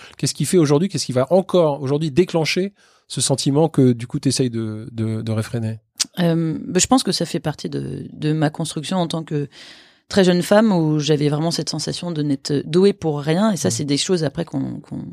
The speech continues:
Speaker 2: travaille toute sa vie. Euh, aujourd'hui, quand on me fait réellement confiance, ça me met une grosse pression. Et je me dis, est-ce que je suis digne de cette
Speaker 1: Mmh.
Speaker 2: confiance ? Donc, euh, voilà, c'est le temps de me poser cette question, de me remettre en question. Et après, j'y vais. De toute manière, j'y vais, je fonce systématiquement. Mais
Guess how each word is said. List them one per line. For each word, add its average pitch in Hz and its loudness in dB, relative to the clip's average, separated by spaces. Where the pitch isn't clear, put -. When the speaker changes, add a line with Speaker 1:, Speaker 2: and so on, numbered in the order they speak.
Speaker 2:
travaille 175 2
toute - -10
sa 170 -2
vie. 196 -8
Euh, 135 4
aujourd'hui, 180 4
quand 175 -2
on - -6
me 156 -6
fait 160 -4
réellement 175 2
confiance, 170 2
ça 151 -6
me 151 0
met 180 -4
une 156 -6
grosse 151 -6
pression. 160 -6
Et 156 -6
je 147 -8
me 147 0
dis, 180 2
est-ce 160 2
que 190 -2
je 175 -4
suis 165 -8
digne 190 0
de 170 0
cette 160 -6
Speaker 1:
Mmh. 101 -6
Speaker 2:
confiance ? - -10
Donc, 147 -2
euh, 127 -2
voilà, 147 4
c'est 165 -2
le 156 2
temps 165 0
de 135 -2
me 170 2
poser 180 4
cette - -4
question, 190 -2
de 196 0
me 165 -2
remettre 170 -2
en 156 0
question. 202 0
Et 156 6
après, 175 0
j'y 165 0
vais. 147 2
De 156 -4
toute 180 -10
manière, 180 0
j'y 151 -4
vais, 175 2
je 160 -4
fonce 160 -6
systématiquement. 180 -2
Mais 165 0